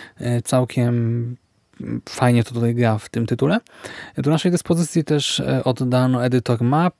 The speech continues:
i tryb jazdy testowej bez żadnych wyzwań. Jeżeli ktoś chce,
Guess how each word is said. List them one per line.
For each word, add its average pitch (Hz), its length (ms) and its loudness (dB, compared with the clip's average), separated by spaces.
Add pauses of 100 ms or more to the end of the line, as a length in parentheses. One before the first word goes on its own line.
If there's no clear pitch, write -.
(100)
i 123 420 0
tryb 123 420 -2
jazdy 143 400 2
testowej 185 600 0
bez 175 200 -2
żadnych 170 400 0
wyzwań. 185 440 0 (420)
Jeżeli 127 240 2
ktoś - 260 -2
chce, 131 400 0